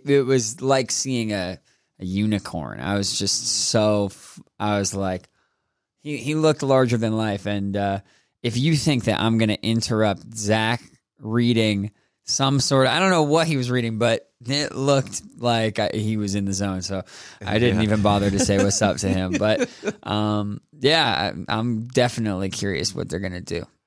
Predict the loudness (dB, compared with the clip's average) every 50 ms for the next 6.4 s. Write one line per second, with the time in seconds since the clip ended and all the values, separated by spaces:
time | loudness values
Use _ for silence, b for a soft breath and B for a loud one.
0 | _ _ -4 -2 0 0 0 0 0 0 0 2 2 2 2 4 4 4 4 2
1 | 2 2 2 0 0 -2 -2 -2 0 0 0 0 0 0 0 0 0 -2 -4 -4
2 | -2 -2 -2 -4 -4 -4 -6 -6 -6 -6 -6 -6 -4 -6 -6 -6 -6 -4 -4 -4
3 | -2 -2 -2 -2 -2 -4 -6 -8 -8 -8 -6 -6 -8 -8 -4 0 2 4 6 6
4 | 6 6 6 4 4 0 -2 -2 0 0 2 2 4 4 4 4 4 4 4 4
5 | 4 4 4 2 2 0 0 0 0 2 2 0 0 0 0 0 -2 -2 -2 -4
6 | -4 -6 -8 -8 -6 -6 -6 -6